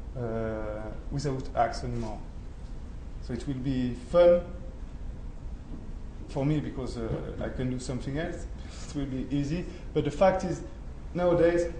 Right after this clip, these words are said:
Panos one is included into the T T F, uh, specification. It's, uh, sometimes it's, uh, very well, uh, um, informed in the fonts, with the commercial font,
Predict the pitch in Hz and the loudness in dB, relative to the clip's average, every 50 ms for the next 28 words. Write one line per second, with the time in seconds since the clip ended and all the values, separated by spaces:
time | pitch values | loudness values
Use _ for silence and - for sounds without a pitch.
0 | - - - - 180 170 175 170 147 160 160 151 139 151 160 165 160 160 - 143 | -8 -4 2 6 6 8 8 6 6 4 2 4 4 4 4 4 2 0 -2 -2
1 | 120 131 147 135 - - 170 156 156 156 147 147 135 117 - - 139 120 120 - | -2 -2 -2 0 0 2 2 4 4 4 2 2 0 -2 -2 -4 -4 -4 -6 -6
2 | - - - - 139 131 123 113 - - - 131 117 107 101 - - 127 - - | -6 -6 -6 -4 -2 0 0 -2 -2 -4 -4 -4 -4 -4 -4 -4 -4 -4 -4 -4
3 | - - - - 147 143 131 - - 175 180 180 180 - - - - - - - | -6 -6 -4 -2 -2 -2 -2 -2 -4 -4 -2 -4 -4 -6 -6 -8 -8 -8 -6 -6
4 | 147 135 - - - 135 127 131 131 131 - - - - - - - - - - | -6 -4 -4 -4 -4 -4 -2 -2 -4 -4 -6 -6 -8 -8 -6 -6 -6 -6 -8 0
5 | - - 170 170 170 160 - 175 165 165 170 170 156 - - - - - - 123 | 4 6 6 6 6 6 6 8 8 8 6 2 0 -4 -6 -6 -6 -6 -6 -6
6 | - - - 139 123 120 117 117 110 113 - 160 156 156 151 147 147 143 139 135 | -6 -4 -2 0 0 0 0 0 -2 0 2 2 4 4 4 2 2 0 0 -2
7 | 131 - - - - - - 143 143 143 139 139 135 131 127 127 123 120 120 117 | -4 -4 -6 -6 -6 -4 0 2 4 4 4 2 2 2 2 2 2 0 0 0
8 | 117 117 117 113 110 113 120 120 - - - - - - - 123 113 113 110 110 | 0 -2 -2 -2 -2 -4 -4 -6 -8 -8 -8 -8 -8 -6 -6 -4 -4 -4 -4 -4
9 | 110 113 113 127 147 151 135 - - 175 180 180 190 180 165 151 151 143 - 160 | -6 -6 -4 0 0 0 0 2 4 6 6 6 6 4 4 2 -2 -2 0 0
10 | 175 196 220 - - - - - - - - - - - - - - - - 135 | 0 0 0 -2 -4 -6 -8 -6 -6 -6 -6 -8 -8 -10 -8 -8 -8 -8 -6 -6
11 | 123 131 - - 139 139 143 135 - 139 135 - - 151 147 147 117 | -6 -6 -6 -4 -4 -2 -2 -2 -2 -4 -4 -4 -4 -4 -2 -2 -4